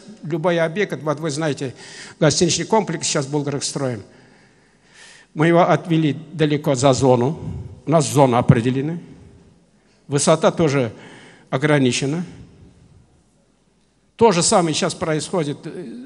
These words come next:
Исламской духовной академии. Семь метров за белой мечетью. Это комплекс будет, где белая мечеть доминирует. Потом комплекс не более семи метров. Это зона охраны,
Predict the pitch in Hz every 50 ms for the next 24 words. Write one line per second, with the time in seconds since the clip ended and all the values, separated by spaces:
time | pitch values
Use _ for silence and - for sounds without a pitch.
0 | - 269 247 233 175 - 190 185 170 151 - - 147 143 139 - 180 160 156 151
1 | 139 - 147 131 127 123 120 117 123 151 175 - - - - - - _ _ _
2 | _ _ _ _ _ _ - - - 226 226 220 226 240 247 226 220 185 147 120
3 | 110 - - - - - - - - - - - - - _ _ _ _ _ -
4 | 131 156 170 151 151 175 165 160 156 156 147 123 - 147 123 - - 113 95 -
5 | - - _ _ _ _ - - 175 - - 185 160 139 - - - - - 127
6 | 127 107 98 - - - - - - - - _ _ _ 139 135 131 147 143 120
7 | 147 147 143 143 139 131 117 147 123 113 139 131 135 139 170 196 196 196 180 165
8 | - - - - - - - - - - - - 156 151 170 156 - - 170 147
9 | 135 - 131 127 - 107 - - - - - - - - - - - - - _
10 | _ _ _ _ _ - 131 143 135 170 175 175 156 143 - - 156 147 143 139
11 | 135 123 - 127 143 160 - - - - - - - - - - - _ _ _
12 | _ _ _ _ - - - 196 156 127 135 196 185 165 151 143 135 - - 147
13 | 135 - 175 160 151 135 127 120 104